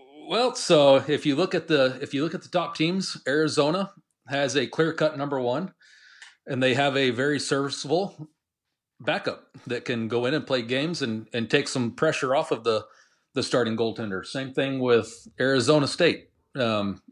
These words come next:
you know, if, then you go over to Missouri State. We just talked about that just a second ago. They've got three goaltenders. Any one of 'em, any, any night can play a game and,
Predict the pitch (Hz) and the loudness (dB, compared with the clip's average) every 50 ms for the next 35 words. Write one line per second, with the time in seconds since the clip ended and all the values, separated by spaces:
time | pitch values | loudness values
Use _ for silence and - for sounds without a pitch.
0 | _ _ _ _ _ _ _ _ _ _ _ - 113 113 127 120 - - 117 113 | _ _ _ _ _ _ _ _ _ _ _ -6 -4 -2 -2 -4 -4 -2 -2 0
1 | 113 113 113 110 123 123 127 131 135 131 - - - 135 131 127 127 127 127 127 | 0 2 2 2 4 4 4 4 2 0 -4 -2 -2 0 2 2 2 0 0 -2
2 | 120 123 - - - - - - - - - - _ - 127 117 127 190 196 156 | -4 -6 -10 -20 -20 -20 -20 -20 -20 -20 -20 -18 _ -6 -2 2 2 4 4 4
3 | - - 113 110 113 110 131 - - 139 135 - - 135 127 - 156 143 127 139 | 2 2 2 2 2 0 0 -2 0 -2 -2 0 0 0 2 2 2 2 2 -2
4 | 135 - - 175 160 151 117 104 98 107 98 95 95 123 120 117 127 123 113 - | -4 -2 -2 0 0 0 -2 -2 -2 -2 -4 -4 -4 -4 -2 0 0 0 -2 -2
5 | - 143 143 135 135 147 156 151 - 120 98 92 - - - - _ _ - 127 | -6 -8 -6 -2 0 0 0 -2 -4 -8 -8 -8 -10 -12 -14 -14 _ _ -20 -20
6 | - - 127 123 127 120 127 131 135 131 131 131 120 - _ _ _ - 135 135 | -16 -10 -6 -4 -4 -2 0 0 0 0 -2 -4 -6 -8 _ _ _ -4 -2 0
7 | 135 135 123 - - - 147 156 147 131 139 156 165 - - 123 120 113 - 139 | 0 -2 -2 -4 -2 0 2 2 2 2 2 0 0 -2 -4 -8 -6 -2 0 0
8 | 135 131 127 120 127 131 147 160 170 165 170 - 147 131 127 123 123 123 123 120 | 2 2 0 0 0 -2 0 -2 -4 -6 -8 -6 -4 -2 -2 0 0 -2 -2 -4
9 | 120 | -6